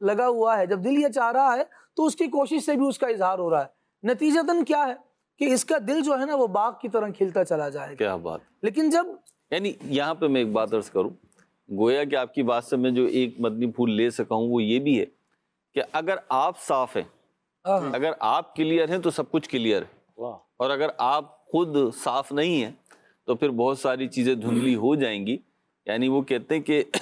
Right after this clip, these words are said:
Speaker 2: <clears throat> اگر چوری ہو گئی اور سب کی تلاشی ہوگی تو تشویش صرف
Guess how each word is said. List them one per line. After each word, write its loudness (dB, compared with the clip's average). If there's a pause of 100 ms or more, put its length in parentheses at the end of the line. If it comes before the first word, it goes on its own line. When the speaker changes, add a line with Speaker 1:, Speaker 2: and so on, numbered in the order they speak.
(120)
Speaker 2:
<clears throat> -20
اگر 0
چوری 0
ہو 2
گئی 4
اور 4
سب -4
کی -2
تلاشی 0
ہوگی 0 (840)
تو 0
تشویش -2
صرف 2